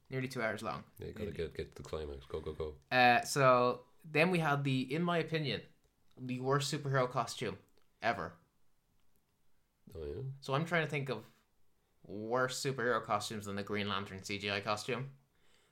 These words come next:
Speaker 1: The, I'm trying to think of bad ones. Captain America in the Avengers had a horrible costume.
Speaker 2: In the first one?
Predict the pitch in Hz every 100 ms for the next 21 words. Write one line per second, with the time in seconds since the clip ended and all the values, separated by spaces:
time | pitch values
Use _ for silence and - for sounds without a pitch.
0 | _ 123 120 117 117 117 110 117 143 143
1 | 123 101 104 110 120 - 139 139 131 117
2 | 120 135 120 - 117 107 98 95 107 123
3 | 110 101 80 - - 90 90 101 104 101
4 | 110 104 - 113 110 135 - _ - _
5 | _ _ _ _ - - 87 - 82 95
6 | - 123